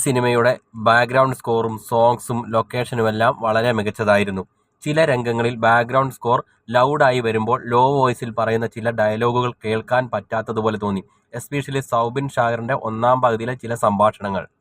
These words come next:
ഈ സിനിമയിലെ താരങ്ങളുടെ എണ്ണം വച്ച് നോക്കിയാൽ ഇതൊരു മിനി ട്വന്റി ട്വന്റി ആണെന്ന് തന്നെ പറയാം. അത്രയ്ക്ക് അഭിനേതാക്കൾ ഈ സിനിമയിലുണ്ട്. അതുമാത്രമല്ല, എല്ലാവർക്കും തന്നെ സ്ക്രീൻ സ്പേസ് നല്ലോണം തന്നെ കൊടുത്തിട്ടുമുണ്ട്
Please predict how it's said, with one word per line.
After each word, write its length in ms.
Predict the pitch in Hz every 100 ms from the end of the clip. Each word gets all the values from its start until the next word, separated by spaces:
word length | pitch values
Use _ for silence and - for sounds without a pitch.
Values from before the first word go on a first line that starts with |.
| _ _ _ _ _ _ -
ഈ 100 | 165
സിനിമയിലെ 480 | 156 139 131 131 127 123
താരങ്ങളുടെ 680 | 123 131 147 151 147 147 -
എണ്ണം 320 | 120 135 139
വച്ച് 200 | 131 113 117
നോക്കിയാൽ 300 | 110 120 120 -
ഇതൊരു 240 | 117 127
മിനി 420 | 120 120 120 135 -
ട്വന്റി 320 | 120 110 113 127
ട്വന്റി 280 | 123 113 127 113
ആണെന്ന് 240 | 110 117 113
തന്നെ 140 | 107 110 101
പറയാം. 220 | 101 104 120
അത്രയ്ക്ക് 460 | 120 - 151 - -
അഭിനേതാക്കൾ 600 | 110 113 123 120 117 120
ഈ 120 | 113
സിനിമയിലുണ്ട്. 600 | 110 110 107 107 101 98 95 -
അതുമാത്രമല്ല, 800 | 120 151 135 120 127 123 117 117 -
എല്ലാവർക്കും 680 | 117 123 139 151 143 135 117
തന്നെ 160 | 123
സ്ക്രീൻ 340 | 131 - 113 117
സ്പേസ് 280 | - 123 123
നല്ലോണം 540 | 120 110 113 127 123 117
തന്നെ 160 | 135 - _ _ _
കൊടുത്തിട്ടുമുണ്ട് 920 | 123 123 - 143 139 117 110 120 190